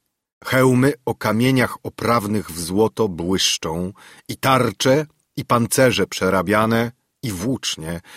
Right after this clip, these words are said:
i proporce wiszą u żeleśców. Surmy grają, a głosy ich są bardzo jasne,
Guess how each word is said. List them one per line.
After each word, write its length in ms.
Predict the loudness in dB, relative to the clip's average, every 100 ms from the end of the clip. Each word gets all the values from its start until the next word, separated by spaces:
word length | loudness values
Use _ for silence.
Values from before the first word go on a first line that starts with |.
| -20 -12
i 80 | -4
proporce 640 | 0 2 2 2 2 0
wiszą 480 | 0 -2 2 0 0 -6
u 120 | -4
żeleśców. 920 | 0 0 0 -4 -8 -12 -14 -20 -20 _ _ _ -4
Surmy 420 | 2 2 2 2
grają, 640 | 2 2 4 4 4 2 -2 -16 _
a 100 | -4
głosy 460 | 2 4 4 2 0
ich 300 | -2 -6 -4
są 260 | -2 0
bardzo 360 | 2 0 2 0
jasne, 600 | 0 -2 -4 -6 -12